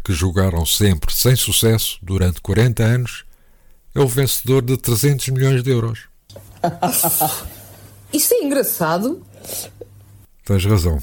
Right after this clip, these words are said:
Speaker 1: Não será muito óbvio tornar isto numa comédia.
Speaker 2: Sabes uma coisa? Começo a suspeitar que nos enganaram com este curso de doutoramento em guião por oito mil euros.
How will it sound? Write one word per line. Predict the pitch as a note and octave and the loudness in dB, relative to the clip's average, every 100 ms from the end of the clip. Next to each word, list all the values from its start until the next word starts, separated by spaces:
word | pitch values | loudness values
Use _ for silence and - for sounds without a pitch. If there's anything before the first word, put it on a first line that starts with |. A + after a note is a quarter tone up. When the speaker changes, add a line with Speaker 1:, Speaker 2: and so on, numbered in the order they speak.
| - D#2+ | -6 -8
Speaker 1:
Não | D2 D2 | -4 -4
será | C#2+ E2 D2 D2 | -2 -4 -2 -2
muito | D2 D2 - D#2+ | -4 -6 -4 -2
óbvio | D#2+ D2+ E2 | -2 -2 -4
tornar | - D#2 E2+ E2 | -6 -4 -2 -2
isto | E2 - F2 | -2 -4 -4
numa | E2 | -6
comédia. | - E2+ C#2+ C2 B1+ B1 - - - - - - - - | -4 -2 -2 -2 -6 -8 -16 -20 -20 -20 -20 -20 -20 -20
Speaker 2:
Sabes | - - G3 F3+ F3 - - - - | -10 -4 -2 -2 -2 -2 -4 -4 -2
uma | E3 E3 E3 | -2 -2 -4
coisa? | D#3+ F3 F#3 D#4 - - - - - | -4 -4 -4 -8 -8 -20 -20 -18 -8
Começo | G#3+ A#3+ A#3 | -2 0 0
a | |
suspeitar | A3 - - G3 G#3+ A3 | -2 -2 -2 -2 -2 -2
que | - | -4
nos | G#3+ G#3 | -2 0
enganaram | G3+ G3 F#3+ G3+ G3+ | 0 0 0 -2 -2
com | G#3 | -2
este | G3 - | -2 -4
curso | - F#3 - | -4 -4 -2
de | |
doutoramento | G3 F#3+ F#3+ F3+ F#3 F#3 | -2 -2 -2 0 -2 -2
em | F3 | 0
guião | E3 F3 | 0 -2
por | E3+ F3 | -2 -2
oito | E3+ F3+ | -2 -4
mil | F3 D#3 | -2 -4
euros. | C3 C3+ - | -4 -8 -12